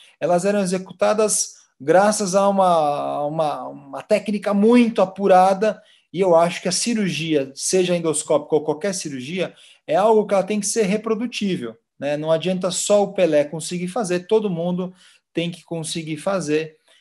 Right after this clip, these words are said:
Então, eu tentei trazer pra vocês, ah,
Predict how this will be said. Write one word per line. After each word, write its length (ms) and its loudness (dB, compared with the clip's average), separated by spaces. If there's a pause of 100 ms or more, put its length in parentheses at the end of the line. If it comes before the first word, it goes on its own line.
(100)
Então, 260 -2
eu 200 0
tentei 440 -6
trazer 340 -2
pra 160 -4
vocês, 800 -6
ah, 720 -10